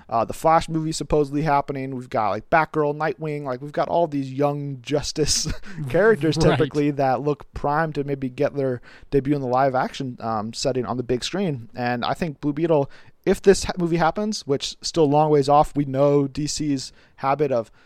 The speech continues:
Speaker 1: "Oh, we're, we're making this, we're
Speaker 2: Mm-hmm.
Speaker 1: developing this idea," and then it's been four years and we don't hear about it. We're going
Speaker 2: Right.
Speaker 1: to discuss this in our big question, actually, where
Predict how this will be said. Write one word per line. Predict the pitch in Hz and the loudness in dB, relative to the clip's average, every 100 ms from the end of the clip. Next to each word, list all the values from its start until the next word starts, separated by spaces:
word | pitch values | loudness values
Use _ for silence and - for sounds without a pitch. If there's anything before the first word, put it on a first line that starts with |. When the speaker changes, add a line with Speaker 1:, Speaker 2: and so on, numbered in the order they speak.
| _ _ _ | _ _ _
Speaker 1:
"Oh, | 175 | 0
we're, | 170 175 | 2 2
we're | 170 180 | 4 2
making | 190 214 226 | 4 2 2
this, | 240 - - - - - | -2 -4 -10 -20 -20 2
we're | 175 | 4
Speaker 2:
Mm-hmm. | 143 | 4
Speaker 1:
developing | 160 196 220 226 | 4 4 4 2
this | 220 | 2
idea," | 226 277 269 196 - | 0 4 6 6 4
and | - 151 | -6 0
then | 147 139 131 123 - - 151 160 | 2 2 -2 -10 -16 -20 -20 -20
it's | 131 | -8
been | 151 135 | -6 -6
four | - 139 | -2 0
years | 131 131 | 0 -2
and | 127 | -2
we | |
don't | 110 | -4
hear | 151 160 | -2 0
about | 131 117 | 0 0
it. | 113 | 0
We're | 143 | 2
going | 151 | 2
Speaker 2:
Right. | 143 135 | 2 -2
Speaker 1:
to | 143 | -4
discuss | 123 - 180 185 - | -4 0 2 2 2
this | 156 | -4
in | 143 | -4
our | 127 | -4
big | 123 135 | -4 -2
question, | 185 208 156 | -2 -2 -2
actually, | 120 - 131 120 | -4 -4 -4 -2
where | 117 117 110 | -2 0 -2